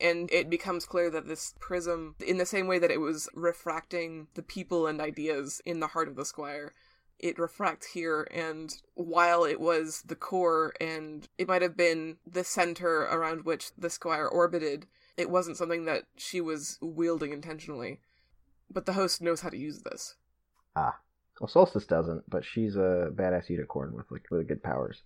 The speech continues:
Speaker 2: So,
Speaker 1: True.
Speaker 2: um, so in thinking about all these things you're describing about things interacting with the, uh, I call it the sphere. It's, it's a prism.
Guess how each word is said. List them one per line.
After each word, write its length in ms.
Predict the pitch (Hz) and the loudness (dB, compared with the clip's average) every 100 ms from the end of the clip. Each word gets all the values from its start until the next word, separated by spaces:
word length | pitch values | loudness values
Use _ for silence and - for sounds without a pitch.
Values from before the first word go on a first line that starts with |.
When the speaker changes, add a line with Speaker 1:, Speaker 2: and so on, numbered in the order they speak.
| _ | _
Speaker 2:
So, 180 | - | -6
Speaker 1:
True. 200 | - - - - | -4 -4 -8 -8
Speaker 2:
um, 360 | 80 78 80 - _ _ - - - - _ _ _ _ | -6 -4 -8 -10 _ _ -20 -20 -20 -20 _ _ _ _
so 460 | - 131 123 - - _ - | 4 8 8 6 -2 _ 4
in 200 | 110 117 | 4 8
thinking 360 | - 143 143 | 6 6 6
about 260 | 113 107 104 | 10 12 12
all 160 | 101 | 12
these 180 | 101 101 | 10 6
things 200 | - 101 | 6 4
you're 100 | 98 | 4
describing 500 | 90 - 98 92 92 | 2 6 8 8 6
about 320 | 85 85 80 _ _ | 2 0 0 _ _
things 220 | 95 87 | 2 4
interacting 500 | 87 87 92 87 87 | 4 6 4 4 0
with 140 | 87 80 - - | 0 -4 -10 -6
the, 220 | 95 92 | -2 0
uh, 140 | 82 85 - | 0 0 -2
I 40 | |
call 220 | 92 107 120 | 6 12 12
it 80 | |
the 60 | - | 10
sphere. 400 | - 117 98 123 - | 4 6 6 4 -2
It's, 180 | 156 - - | -4 -4 -4
it's 140 | - - | 0 0
a 40 | |
prism. 440 | - - 95 90 | 4 10 10 10